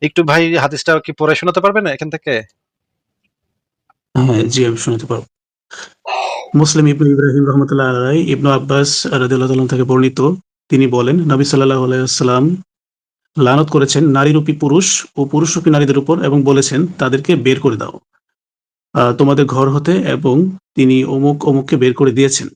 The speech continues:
Speaker 2: এখানে হিজড়া ওয়ার্ডটা নেই, এই জন্য বললাম আর কি।
Speaker 1: এই যে এখানে হিজড়া ওয়ার্ডটা এখানে টাইটেলে আছে, এবং যদি আপনি এই হাদিসটার ব্যাখ্যা গ্রন্থটা পড়েন,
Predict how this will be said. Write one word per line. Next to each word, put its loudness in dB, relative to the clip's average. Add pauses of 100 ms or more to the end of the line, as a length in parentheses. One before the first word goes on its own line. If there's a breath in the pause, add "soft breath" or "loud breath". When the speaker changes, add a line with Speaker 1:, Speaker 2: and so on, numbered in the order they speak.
(180)
Speaker 2:
এখানে 2
হিজড়া 0
ওয়ার্ডটা 0 (560)
নেই, -2
এই 0
জন্য 2
বললাম -4
আর -16
কি। -14
Speaker 1:
এই -2
যে -2
এখানে -4
হিজড়া -4
ওয়ার্ডটা 0
এখানে -6
টাইটেলে -2
আছে, -4
এবং -6
যদি -2
আপনি -6
এই -4
হাদিসটার -6
ব্যাখ্যা -4
গ্রন্থটা -4
পড়েন, -2